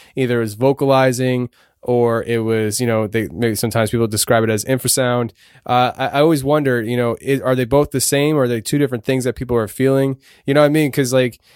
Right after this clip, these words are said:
I, I, I don't know. Like, I've never been exposed to infrasound. I don't know if it's something that when you feel it, like, you physically feel it almost as, as if it's a rumbling or what. I don't know. But, uh, it's a very interesting thing. Very interesting.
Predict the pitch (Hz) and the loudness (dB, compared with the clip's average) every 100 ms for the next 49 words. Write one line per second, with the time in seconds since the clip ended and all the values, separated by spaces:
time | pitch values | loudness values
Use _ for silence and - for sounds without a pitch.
0 | _ 135 139 139 143 151 147 143 139 123 | _ -4 0 0 2 2 4 4 4 2
1 | 127 131 135 127 127 117 - 135 131 123 | 0 0 0 0 0 -2 2 4 4 2
2 | - - 123 113 113 139 143 135 - 117 | -2 0 0 0 -2 -4 -2 -2 0 0
3 | 110 107 120 123 123 127 117 117 139 117 | 0 -2 0 0 2 0 0 -2 -4 -2
4 | 117 110 - 123 117 - - 139 127 113 | -4 -4 -4 -4 -4 -4 0 2 4 2
5 | - 113 117 113 - 139 127 131 127 117 | -2 -4 -4 -6 0 0 0 0 0 0
6 | 131 127 123 117 120 113 120 - - 117 | 2 4 4 2 0 0 -2 -4 -4 -2
7 | 120 117 120 - 120 107 117 120 131 135 | -2 -4 -6 -4 -4 0 -2 0 0 2
8 | 131 104 113 127 110 117 110 117 104 - | 0 0 2 2 2 -2 0 0 0 -4
9 | - - - 131 123 110 117 113 120 131 | -16 -20 -4 2 2 4 2 2 0 0
10 | 135 190 139 127 127 123 107 135 107 98 | 2 2 0 0 -2 -2 0 0 0 -6
11 | - 127 135 123 110 107 - 101 | -4 2 2 2 -2 -6 -6 -10